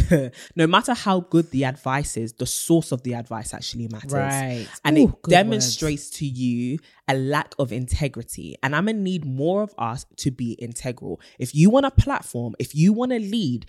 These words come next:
Speaker 1: if you wanna say your thoughts out loud, I'm gonna need you to be integral.
Speaker 2: You gotta match that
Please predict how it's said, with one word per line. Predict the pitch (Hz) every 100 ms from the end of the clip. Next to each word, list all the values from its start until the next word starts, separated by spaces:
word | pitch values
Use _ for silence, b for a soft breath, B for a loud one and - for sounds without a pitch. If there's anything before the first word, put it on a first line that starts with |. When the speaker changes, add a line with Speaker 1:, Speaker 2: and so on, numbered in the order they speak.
| B
Speaker 1:
if | - 123
you | 151 214
wanna | 226 226
say | - - - 208 226
your | 240 190 208
thoughts | - - 214 233 -
out | 196 220 -
loud, | 208 214 135 120 B B -
I'm | 170
gonna | 202
need | 190 165
you | 147
to | - 131
be | 123 127 120 -
integral. | 123 - 139 123 - -
Speaker 2:
You |
gotta | 160 143
match | 147 143
that | 143